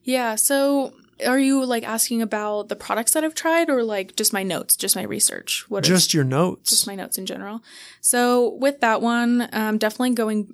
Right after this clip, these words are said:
Speaker 1: always going back to cannabinoids and terpenes, always, like, daily referencing that, especially when patients, like, if I am helping a patient or sometimes, 'cause some of our employees don't have a medical card, so they can't purchase product.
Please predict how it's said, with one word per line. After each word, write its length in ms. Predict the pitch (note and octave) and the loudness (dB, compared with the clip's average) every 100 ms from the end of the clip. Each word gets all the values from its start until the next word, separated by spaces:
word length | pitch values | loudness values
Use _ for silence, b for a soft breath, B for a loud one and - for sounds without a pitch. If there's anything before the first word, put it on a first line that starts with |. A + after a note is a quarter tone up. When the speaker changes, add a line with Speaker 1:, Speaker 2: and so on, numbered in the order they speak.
| - | -6
Speaker 1:
always 460 | - A#3+ A#3+ A#3 - | 0 4 4 4 2
going 180 | A3 G#3 | -2 -4
back 220 | F#3+ F#3+ | -6 -8
to 80 | G3 | -12
cannabinoids 800 | - G3 G3 G#3+ A3 A3 - - - | -12 -12 -8 -4 -2 2 2 0 -6
and 180 | G3+ | -8
terpenes, 520 | G3+ F#3 F#3 G#3+ A3 - - | -4 -6 -4 -2 -2 -2 -2
always, 520 | G3+ G3 - G#3+ - | -2 0 0 0 0
like, 320 | - F#3 - - | 0 -2 -2 -4
daily 380 | G3 F#3 G#3+ - _ | -2 0 -4 -8 _
referencing 540 | G#3 G3 G#3 G3+ G3+ | -4 -4 -4 -4 -4
that, 260 | G3 G3+ A#3+ - - | -4 -6 -8 -12 -4
especially 520 | A3+ - A#3+ C4 B3 | -2 0 0 2 2
when 180 | A3+ A3 | 2 0
patients, 560 | - G#3+ G#3+ G#3 G3+ | -2 0 0 0 -2
like, 100 | G3 | -2
if 140 | G#3 G3 | -4 -4
I 60 | |
am 240 | G3 - G#3 | -4 -4 -2
helping 260 | G#3+ G#3+ | -2 -2
a 60 | G#3+ | -4
patient 480 | - G3+ A3 A3 A3 | -4 0 2 2 2
or 100 | G#3 | 0
sometimes, 560 | - A3 - A3 G#3+ B B B | 0 0 -2 -2 -2 B B B
'cause 120 | - - | -2 2
some 160 | B3 | 2
of 140 | C4 B3+ | 2 4
our 600 | B3 B3 A#3+ A#3 A3+ - _ _ - | 4 4 4 4 2 -2 _ _ 0
employees 600 | A3+ - A3+ A3 G3+ - | 0 2 0 2 0 0
don't 220 | G#3 - | -2 -2
have 200 | G3 G3+ | -6 -2
a 40 | |
medical 340 | A3+ B3 C4 C4 | -2 -2 -2 -2
card, 320 | C#4 C#4 C#4 | 0 2 2
so 80 | A3 | -2
they 100 | G3+ | -4
can't 220 | G3+ - | -6 -6
purchase 300 | F#3+ - - | -6 -2 -2
product. 560 | - G3 G#3+ B3 - | -2 0 2 2 -2